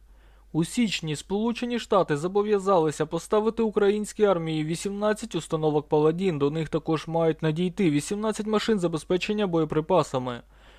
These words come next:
Українська армія вперше буде оснащена американськими сау М сто дев'ять А шість Паладін калібру сто п'ятдесят п'ять міліметрів.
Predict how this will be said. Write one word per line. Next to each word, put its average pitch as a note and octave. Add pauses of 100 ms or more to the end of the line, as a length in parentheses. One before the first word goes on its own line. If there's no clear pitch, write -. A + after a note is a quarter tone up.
(120)
Українська F#3
армія D#3+
вперше E3+
буде D#3
оснащена F3+
американськими G#3
сау G3+
М D#3
сто -
дев'ять E3+
А C#3+
шість G3+
Паладін E3+
калібру F3+
сто -
п'ятдесят D3
п'ять G3+
міліметрів. E3